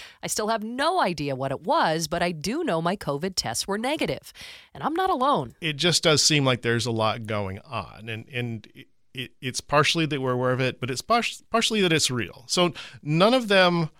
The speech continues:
Speaker 2: are especially bad right now. I mean, it's what the C D C is calling a moderate flu year, not, not the worst, not the best.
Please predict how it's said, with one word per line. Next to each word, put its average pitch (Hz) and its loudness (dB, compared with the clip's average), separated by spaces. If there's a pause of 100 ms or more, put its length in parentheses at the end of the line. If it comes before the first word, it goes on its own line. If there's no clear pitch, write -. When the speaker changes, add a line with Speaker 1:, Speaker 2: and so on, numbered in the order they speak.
(300)
Speaker 2:
are 139 -2
especially - 2
bad 208 0
right 214 -2
now. 196 -4
I 208 -8
mean, 139 0
it's 131 -6
what 139 -6 (180)
the 117 -6
C 120 -2
D 120 -8
C 123 -6
is 127 -8
calling 117 -4
a 98 -2
moderate 113 -2
flu 127 -6
year, 139 -2
not, 110 -8
not 110 -8
the - -12
worst, 127 -4
not 101 -12
the - -20
best. 117 -2